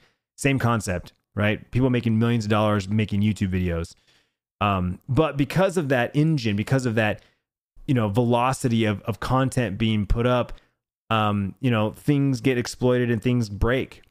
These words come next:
right? There's been two major, maybe three now at this point, big demonetization, uh, s-, uh, sweeps that have demonetized videos across YouTube. I was hit twice with that,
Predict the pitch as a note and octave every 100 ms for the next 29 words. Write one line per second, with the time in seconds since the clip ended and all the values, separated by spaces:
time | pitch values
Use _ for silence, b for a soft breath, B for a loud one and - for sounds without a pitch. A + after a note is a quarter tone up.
0 | _ _ _ G2+ A#2 B2 A#2 A#2+ A#2+ A2+
1 | - C3+ C3+ B2+ B2 B2 A#2+ B2 B2 B2+
2 | A2+ A2+ B2 B2 A2+ G#2 A2 - A2+ F2+
3 | G2 G#2+ G2 G2 B2 A2+ G2 A#2 A2+ A2+
4 | A2 G#2 A2 - G#2+ G2+ F#2+ G#2 G2+ F#2+
5 | F2+ - - - G#2 - A#2 G#2 - -
6 | _ _ _ - A#2 G#2+ A#2+ A2+ A2+ A#2
7 | G#2+ G#2+ G#2 F#2+ G#2+ A2 G2+ G2 A2 G2+
8 | B2 A2+ G2 G#2+ A2+ B2 - - A#2+ A#2
9 | F#2+ - - _ _ _ _ A2 G2+ A2+
10 | G#2 C2+ -